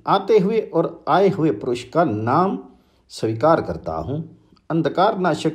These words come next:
बहुत धन वाले और सैकड़ों कर्मों और संपूर्ण ऐश्वर्य वाले परमात्मा की मैं प्रार्थना करता हूँ।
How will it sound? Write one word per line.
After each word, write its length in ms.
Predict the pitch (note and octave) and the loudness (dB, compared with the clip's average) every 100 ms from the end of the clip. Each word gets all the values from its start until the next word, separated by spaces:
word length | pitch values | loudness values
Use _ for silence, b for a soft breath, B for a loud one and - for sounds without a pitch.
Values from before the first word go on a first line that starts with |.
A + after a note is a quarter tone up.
| - - | -6 -6
बहुत 320 | A#2 G#3+ B3+ | 0 0 0
धन 220 | D3 D3 C#3 | 0 0 0
वाले 320 | C3+ - D#3+ b b b b - | 0 -2 -6 b b b b -4
और 100 | D#3+ | -4
सैकड़ों 500 | D#3+ G3+ A3+ G#3+ F#3+ | 0 -2 0 0 0
कर्मों 380 | - E3 F3+ F#3+ | 2 2 2 2
और 80 | |
संपूर्ण 560 | E3 - C#3+ F3 G3 F#3 | 0 -2 -4 -2 0 0
ऐश्वर्य 440 | - B2+ - C#3+ | -2 -2 -2 0
वाले 240 | B2+ B2 A#2 | 2 2 0
परमात्मा 600 | A2+ A2 B2 D3 B2 G2+ | -2 -2 -2 -2 -4 -6
की 160 | F#2+ | -6
मैं 240 | A2+ C#3 - | -6 -6 0
प्रार्थना 400 | A2 G2 - F#2 | 0 0 -4 -10
करता 340 | F2 - - | -10 -12 -8
हूँ। 280 | D#2+ - - | -8 -10 -16